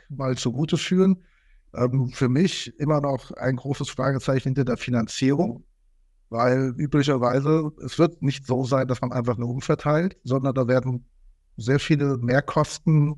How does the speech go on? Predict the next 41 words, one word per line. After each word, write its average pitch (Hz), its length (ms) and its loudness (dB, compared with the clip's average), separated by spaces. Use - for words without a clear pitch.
ähm, 117 720 0
irgendwann 139 280 2
zu 123 120 -2
Buche 156 240 0
kommen 175 460 2
und 147 200 -4
dann 147 280 2
stellt 147 220 -2
sich 123 80 -6
die 139 80 0
Frage, 135 280 0
wer 135 120 0
trägt - 300 0
das? 120 320 -4
Und 135 180 -4
das 135 140 -6
ist 151 80 -2
ja 156 60 0
im 147 80 -2
Zweifel, 180 680 2
ähm, 147 340 0
sonst, 143 360 -6
sonst 165 200 0
wäre 160 80 4
es 160 40 0
immer 143 100 2
der 127 120 0
Steuerzahler, 175 680 2
sagen 139 200 -2
wir 139 80 0
mal 127 140 0
so. 156 340 -2
In 139 60 -14
diesem 143 240 -2
Fall 165 320 -2
wird 151 240 0
es - 100 -20
wahrscheinlich 156 300 0
die 165 100 -2
Versichertengesellschaft 120 1900 -2
sein. 98 400 -2